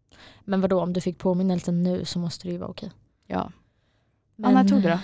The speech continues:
Speaker 1: ja, tjugohundranitton.
Speaker 2: Och då tog jag tjugohundraarton menar du?
Speaker 1: Det måste du ha gjort. Jag tror att du tog ett år innan mig. På ett ungefär.
Speaker 2: Ja, för fyra år sedan. Ja, men då är det ju första nu då.
Speaker 1: Ja.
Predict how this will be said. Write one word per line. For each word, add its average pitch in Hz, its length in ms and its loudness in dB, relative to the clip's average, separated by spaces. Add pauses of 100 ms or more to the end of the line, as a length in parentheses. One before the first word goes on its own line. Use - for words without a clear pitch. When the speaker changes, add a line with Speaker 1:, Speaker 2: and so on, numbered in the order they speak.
(160)
Speaker 1:
ja, 302 240 4
tjugohundranitton. 196 960 0 (540)
Speaker 2:
Och - 100 -8
då 269 120 4
tog 254 140 0
jag 190 140 4
tjugohundraarton 180 640 -2
menar - 160 -4
du? 196 120 -6
Speaker 1:
Det 247 60 -8
måste 269 260 -4
du 202 40 0
ha 190 80 -4
gjort. - 240 -12 (280)
Jag 247 140 -2
tror 285 140 2
att 262 80 -4
du 220 80 -4
tog 190 180 -4
ett - 220 -8
år - 100 -6
innan - 180 -6
mig. 214 140 -8 (600)
På - 80 -6
ett - 80 -4
ungefär. - 380 -6 (420)
Speaker 2:
Ja, 175 260 -4 (260)
för 254 140 0
fyra 190 300 4
år 175 100 0
sedan. - 180 -4
Ja, 247 200 4
men 285 120 4
då 285 100 0
är 302 100 2
det 262 60 4
ju 220 80 4
första 190 300 -2
nu - 180 -8
då. 190 60 -6 (560)
Speaker 1:
Ja. 233 100 -10